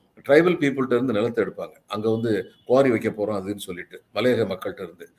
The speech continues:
அப்படி நிலத்தை எடுக்கும்போது என்ன பண்ணுவாங்க, "நாங்க ஒரு பெரிய ஸ்கூல் கட்டுறோம், பெரிய ஆஸ்பத்திரி", இதான் முதல்ல சொல்றது, "ஆஸ்பத்திரியும் ஸ்கூலும் கட்டுறோம்."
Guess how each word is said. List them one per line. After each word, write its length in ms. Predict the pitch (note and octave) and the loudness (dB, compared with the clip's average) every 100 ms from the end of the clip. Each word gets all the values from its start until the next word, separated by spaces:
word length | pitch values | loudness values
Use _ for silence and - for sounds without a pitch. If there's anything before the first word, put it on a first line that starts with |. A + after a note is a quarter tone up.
| _ _ | _ _
அப்படி 260 | A#2+ C3+ A#2+ | 0 2 2
நிலத்தை 360 | A#2+ F3+ F3+ | 2 2 2
எடுக்கும்போது 360 | D3+ C3 B2+ C#3 | 2 2 2 4
என்ன 160 | A#2 C3+ | 4 0
பண்ணுவாங்க, 340 | A2+ G#2+ B2+ | 0 -2 -2
"நாங்க 220 | A2 F#2+ | -4 -4
ஒரு 120 | F#2+ | -8
பெரிய 320 | - A2 C#3+ B2 | -6 -6 -4 -6
ஸ்கூல் 300 | - A#2+ A2+ | -8 -10 -10
கட்டுறோம், 340 | - F#2 F2 _ _ - | -14 -16 -20 _ _ -4
பெரிய 300 | A2+ C3+ B2+ | 0 2 4
ஆஸ்பத்திரி", 380 | G#2+ - G2 F2+ | 2 -2 -6 -6
இதான் 260 | G2+ C3+ | 0 0
முதல்ல 220 | G#2+ B2 C3+ | 2 2 0
சொல்றது, 320 | F#2+ E2+ - _ _ _ | -4 -12 -16 _ _ _
"ஆஸ்பத்திரியும் 600 | - B2+ - A2 G#2+ B2 | 0 0 0 -4 -2 -2
ஸ்கூலும் 340 | B2 G#2 G#2+ F#2 | -2 -2 -2 -4
கட்டுறோம்." 320 | - E2+ | -12 -16